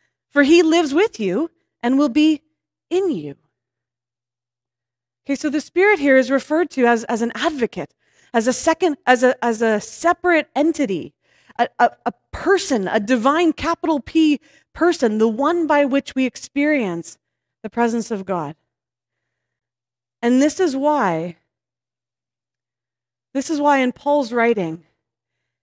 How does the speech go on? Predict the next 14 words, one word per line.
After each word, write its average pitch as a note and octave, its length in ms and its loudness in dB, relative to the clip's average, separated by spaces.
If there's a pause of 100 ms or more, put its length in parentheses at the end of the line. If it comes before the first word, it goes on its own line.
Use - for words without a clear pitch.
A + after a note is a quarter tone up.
(280)
the A#3 80 -2
Spirit D4+ 640 -2
changes A3 640 -4 (460)
everything. G3+ 640 -10 (1800)
The G#3+ 60 -12
Spirit D#4+ 320 -8
changes B3 300 -2
everything. A3 520 -2
He's G3+ 160 -8
kind E4 160 0
of E4 80 4
a D#4 40 2
big B3+ 160 0
deal A#3 300 -2